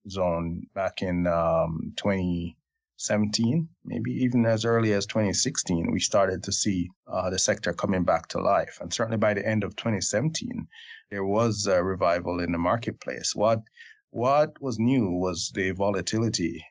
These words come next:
The volatility was quite high after twenty seventeen. And, um, you know, we've had periods where companies or, or investors, uh, were excited and, you know, the market was doing well and, and companies were coming to market, raising capital, et cetera.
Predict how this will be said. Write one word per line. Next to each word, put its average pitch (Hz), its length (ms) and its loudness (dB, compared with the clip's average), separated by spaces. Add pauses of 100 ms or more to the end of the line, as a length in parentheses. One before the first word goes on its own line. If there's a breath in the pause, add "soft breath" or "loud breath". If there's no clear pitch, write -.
(280)
The 113 100 -10
volatility 107 680 2
was 95 180 0
quite 98 320 0
high 113 520 2
after 92 460 -2
twenty 90 300 -4
seventeen. 82 720 -2 (640 loud breath)
And, 95 320 -2
um, 82 400 0
you 101 140 0
know, 95 120 2
we've 101 220 0
had 104 280 2
periods 104 520 2
where 90 400 0 (320)
companies 92 680 -2 (200 soft breath)
or, 87 220 -2
or 92 220 2
investors, 95 880 -2
uh, 82 40 0
were 87 680 0 (240)
excited 95 560 0
and, 85 320 -2
you 92 80 -2
know, 87 220 -2
the 87 80 -6
market 92 400 -2
was 95 120 -2
doing 92 240 0
well 139 320 4 (420 loud breath)
and, 104 280 -4 (120)
and 98 280 -2
companies 98 420 -4
were 85 120 -6
coming 90 200 -4
to 92 120 -6
market, 139 260 2
raising 87 260 -2
capital, 120 420 0
et - 100 -4
cetera. 110 400 0